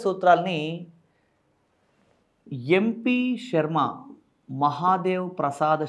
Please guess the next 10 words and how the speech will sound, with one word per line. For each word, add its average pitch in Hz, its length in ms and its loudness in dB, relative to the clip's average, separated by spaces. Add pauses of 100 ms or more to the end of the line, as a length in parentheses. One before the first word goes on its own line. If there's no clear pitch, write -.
శర్మ 135 260 -2 (340)
అనే 120 220 -4
వ్యక్తి 123 340 -6 (1080)
ఆదేశ 156 400 6 (120)
సూత్రాల్ని 139 540 0 (1200)
మూడు 196 480 0 (100)
రకాలుగా 151 520 6 (760)
విభజించడం 123 560 -4
జరిగిందండి. 110 420 -8 (420)
ఏంటి 202 260 0